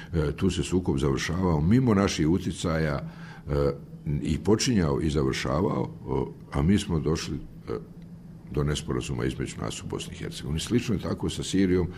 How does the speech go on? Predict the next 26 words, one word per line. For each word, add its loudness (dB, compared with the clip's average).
pa 2
čak 0
i 2
sa 2
Palestinom, 2
e, -6
i 4
Izraelom. -4
Mislim 2
da 4
su 0
razli-, 4
razlike 0
koje 0
su -10
postojale 0
bile 4
principijelne. -2
Sve 2
manje 4
ih -2
je 4
u 0
posljednje 0
vrijeme, 0
e, -8